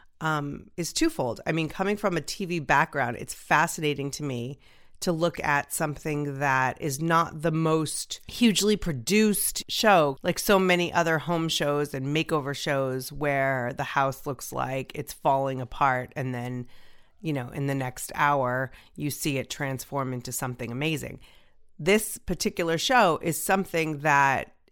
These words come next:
you know, she doesn't do the work. She doesn't bring in, uh, she being Marie Kondo, doesn't bring in all of this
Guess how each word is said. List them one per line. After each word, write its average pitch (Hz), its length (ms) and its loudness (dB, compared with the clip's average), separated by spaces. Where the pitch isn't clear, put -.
you 180 100 -2
know, 143 140 0
she - 200 -2
doesn't 170 220 0
do 208 140 -2
the 156 80 0
work. 127 340 -4
She - 100 -8
doesn't 165 280 0
bring 170 260 -2
in, 139 400 -2
uh, 127 260 -2
she - 240 0
being 143 280 -2
Marie 135 200 -2
Kondo, 135 500 -2
doesn't 170 360 -4
bring 175 200 0
in 143 300 -2
all 143 260 4
of 139 60 0
this 139 320 -4